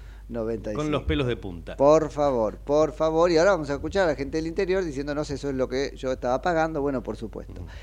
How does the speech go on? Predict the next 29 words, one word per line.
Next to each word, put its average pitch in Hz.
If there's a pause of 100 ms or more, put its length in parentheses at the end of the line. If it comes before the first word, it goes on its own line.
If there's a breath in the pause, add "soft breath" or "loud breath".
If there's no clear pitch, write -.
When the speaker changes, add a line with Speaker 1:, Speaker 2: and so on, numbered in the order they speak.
(180 loud breath)
Speaker 1:
Ahí 139
hay 160
algo 160
para 135
hacer 156
en 139
materia 135
de 131
subsidios, 151
creo, 190
y 135
uno 135
se 127
debate 135
entre 120 (400 loud breath)
lo 139
hago 147
o -
no 143
lo 180
hago, 165
puesto 139
que 127
lo 127
estás 147
pagando 139
de 127
todas 131
maneras, 131